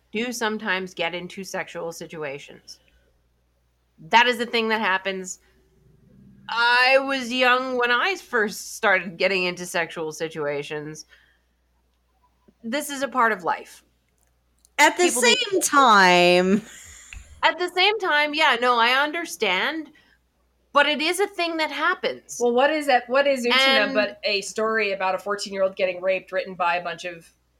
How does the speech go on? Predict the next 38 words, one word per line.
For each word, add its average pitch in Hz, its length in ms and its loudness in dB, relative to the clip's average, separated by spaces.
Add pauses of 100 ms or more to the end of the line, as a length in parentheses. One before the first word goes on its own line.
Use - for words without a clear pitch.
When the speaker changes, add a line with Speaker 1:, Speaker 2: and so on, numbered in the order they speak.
(140)
Speaker 1:
Yeah. 247 260 0
Speaker 3:
grown-ass 185 500 -2
adults, 180 420 -4
mostly 170 320 -10
men? 175 340 -8 (200)
Like, 170 260 -4
Speaker 1:
Yeah. 294 120 2
Speaker 2:
Yeah, 392 60 8
I, 311 580 4
and 370 180 4
I 403 180 4
think 440 360 0
part 294 280 8
of 247 240 2 (200)
the 220 280 6
problem, 233 560 6
and, 233 260 4
like, 208 500 6
I 240 140 6
don't 214 180 4
care 180 300 6
if 170 120 0
this 185 220 2
is 175 300 -2 (140)
misandrist, 180 880 2
like, 214 300 4
I 208 80 6
think 233 300 2
part 214 200 6
of 202 60 4
the 196 80 6
problem 196 480 6
Speaker 1:
Mm-hmm. 185 120 4
Speaker 2:
is, 185 140 2
like, 185 240 4
when 185 160 4
you 185 120 6
have 180 380 6